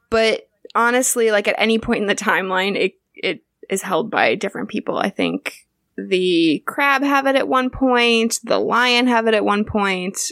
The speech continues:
Um, it's kind of all over the place. Generally, I think it's held together by all of the criminal elements that are technically running the city. Um,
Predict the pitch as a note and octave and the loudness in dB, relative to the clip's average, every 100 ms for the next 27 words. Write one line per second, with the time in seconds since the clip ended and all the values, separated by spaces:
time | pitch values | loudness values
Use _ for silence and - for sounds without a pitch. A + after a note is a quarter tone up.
0 | - - E3+ - D#3+ - - B3 B3 C#4 | -6 -2 0 0 -4 -8 -4 -4 -2 0
1 | A#3 F#3+ F#3+ F3+ F3 - G3 - - - | 2 2 2 0 -2 -2 -2 -4 -10 -20
2 | _ _ - G#3+ - B3 C4 C4+ B3+ A#3+ | _ _ -10 -4 0 2 2 2 4 4
3 | G#3 G#3+ G3+ - - G#3+ F#3+ G#3 F#3 F#3 | 2 2 0 0 0 0 0 -2 0 2
4 | F#3+ G3+ G3 E3+ D#3+ F3 F#3+ F#3+ G#3 F#3+ | 2 2 2 2 2 2 0 -4 -2 0
5 | G#3 G#3 - A3 A#3 A3+ F3+ E3+ - - | -2 0 0 2 2 0 2 0 0 -4
6 | F#3+ - - C4 D4+ D#4 D#4 D#4+ E4+ E4+ | -4 -4 -2 -2 0 0 0 -2 -4 -6
7 | E4+ F4 F4+ - F#4+ - _ _ _ _ | -4 -2 0 2 0 -2 _ _ _ _
8 | A3 G#3 G3+ F#3+ F#3 | 0 2 2 -2 -4